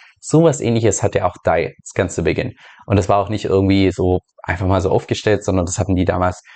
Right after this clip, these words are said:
über Monate simuliert und so weiter und so fort. Und es hat auch also über mehrere Monate hat das perfekt funktioniert.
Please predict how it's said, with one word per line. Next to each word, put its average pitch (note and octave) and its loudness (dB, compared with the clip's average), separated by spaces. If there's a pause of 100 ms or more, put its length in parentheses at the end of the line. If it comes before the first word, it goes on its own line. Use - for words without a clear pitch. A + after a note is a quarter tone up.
(140)
über G#2+ -2
Monate A2+ 2
simuliert G2+ 0
und A2+ -2
so G2+ 0
weiter F#2 0
und F2+ -2
so F#2 0
fort. - -2 (200)
Und F#2+ -2
es F#2 -2
hat E3 -2
auch - -2 (480)
also G2 0
über G#2 2
mehrere C3 4
Monate A#2 2
hat - -6
das - -6
perfekt - -4
funktioniert. G2+ 0